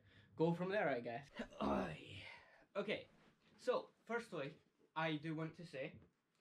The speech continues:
if you've noticed, I do have a different brand of board than my current Arbor, uh, Grayson Fletcher board. I will give you a reason for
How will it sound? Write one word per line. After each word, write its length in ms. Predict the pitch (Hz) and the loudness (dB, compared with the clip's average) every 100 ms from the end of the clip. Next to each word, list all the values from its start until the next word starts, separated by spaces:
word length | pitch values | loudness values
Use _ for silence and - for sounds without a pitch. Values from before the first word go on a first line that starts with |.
| _ _ _ _ | _ _ _ _
if 180 | 160 160 | -6 -4
you've 140 | 175 151 | -4 0
noticed, 480 | 151 147 160 - - 151 | 0 0 -4 -6 -10 -4
I 100 | 143 | -2
do 200 | 139 139 | 0 0
have 160 | 143 139 | 0 -2
a 60 | |
different 360 | 135 139 143 110 | -4 -6 -6 -6
brand 240 | 139 135 | -4 -4
of 120 | 127 120 | -4 -4
board 260 | 123 156 - _ _ | -4 -6 -8 _ _
than 400 | 135 127 120 120 113 _ | -4 -2 -4 -6 -12 _
my 360 | 120 123 120 117 _ _ - _ _ - | -2 -2 -2 -8 _ _ -20 _ _ -2
current 320 | 156 151 147 - | 0 0 -2 -8
Arbor, 640 | - 151 143 143 139 139 - _ _ _ _ _ _ _ _ 135 | 0 2 2 0 -2 -4 -8 _ _ _ _ _ _ _ _ -4
uh, 220 | 131 127 139 | -2 -2 -4
Grayson 300 | 139 135 131 | -6 -6 -6
Fletcher 300 | 147 143 165 | -4 -6 -6
board. 280 | 156 180 190 - _ _ - - _ _ _ _ _ _ - 98 - _ | -4 -4 -6 -12 _ _ -20 -20 _ _ _ _ _ _ 0 0 -2 _
I 100 | 151 | -2
will 160 | 156 160 | 2 2
give 240 | 151 170 | 0 -4
you 160 | 196 190 | -4 -4
a 40 | |
reason 340 | 175 175 170 165 | -4 -4 -6 -8
for 220 | 170 160 | -6 -6